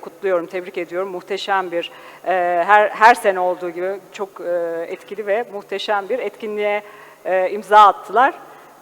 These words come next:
E, tüm yö-, yönetim kurulunu, tüm üyelerini kutluyorum.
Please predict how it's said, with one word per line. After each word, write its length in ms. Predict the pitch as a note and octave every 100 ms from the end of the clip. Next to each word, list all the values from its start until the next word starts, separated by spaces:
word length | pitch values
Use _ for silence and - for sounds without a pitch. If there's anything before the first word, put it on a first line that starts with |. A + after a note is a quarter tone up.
| -
E, 340 | G3 F#3+ F#3+ F#3+
tüm 160 | A#3+
yö-, 220 | A3+ A3
yönetim 360 | G3 G#3 G#3 A3+
kurulunu, 520 | - G#3 F#3 F3+ F3+
tüm 200 | F#3 A3+
üyelerini 440 | G3 F#3+ F3+ F#3+ A#3+
kutluyorum. 520 | A3+ - F3+ D#3